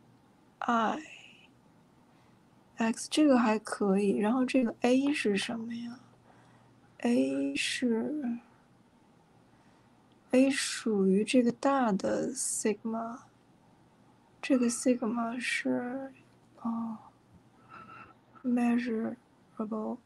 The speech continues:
subsets of S。S 这个 omega 是，哦，这是整个的，然后得到了一个 S。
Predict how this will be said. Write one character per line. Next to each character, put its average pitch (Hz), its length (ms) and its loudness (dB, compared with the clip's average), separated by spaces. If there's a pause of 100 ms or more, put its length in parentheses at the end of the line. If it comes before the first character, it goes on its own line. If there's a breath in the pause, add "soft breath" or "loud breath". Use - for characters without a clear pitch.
subsets - 960 -6
of 233 160 -6 (560)
S。 - 640 -8 (2250 loud breath)
S 240 380 -8
这 240 200 -2
个 240 120 -4
omega 233 1040 -6
是， 240 720 -6 (1700 soft breath)
哦， 220 140 0
这 226 160 0
是 220 100 -2
整 220 380 -4
个 226 360 0
的， 220 240 -14 (1500)
然 226 180 -6
后 220 540 -6 (460)
得 214 200 -6
到 214 220 -6
了 220 140 -8
一 226 100 -8
个 226 140 -10
S。 233 580 -10